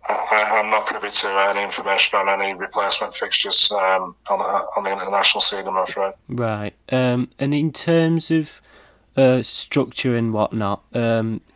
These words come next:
Speaker 2: also an idea is private equity, uh, to get funds into the sport. Uh, where do you
Speaker 1: Hmm.
Speaker 2: stand on that?
Speaker 1: Um,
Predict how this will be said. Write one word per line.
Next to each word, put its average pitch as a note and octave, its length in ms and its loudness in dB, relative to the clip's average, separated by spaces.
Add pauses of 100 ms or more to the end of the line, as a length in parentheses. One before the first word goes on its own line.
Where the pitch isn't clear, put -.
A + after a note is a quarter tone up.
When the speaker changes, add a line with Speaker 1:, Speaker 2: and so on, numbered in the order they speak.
(200)
Speaker 2:
also C3 480 2
an A2 120 0
idea G#2 560 0
is A2 280 -4
private A2+ 460 0
equity, G#2+ 720 -6 (180)
uh, G#2+ 180 -2
to B2 180 -4
get - 360 -2
funds A2+ 420 -4
into A2 320 -4
the A2 120 -6
sport. G2 480 -4 (400)
Uh, A2 180 0
where A#2+ 260 2
do A#2+ 80 -4
you A#2 80 -2
Speaker 1:
Hmm. - 100 -2
Speaker 2:
stand A#2 280 2
on A2 160 -2
that? A2 300 -2 (3000)
Speaker 1:
Um, F#3 340 2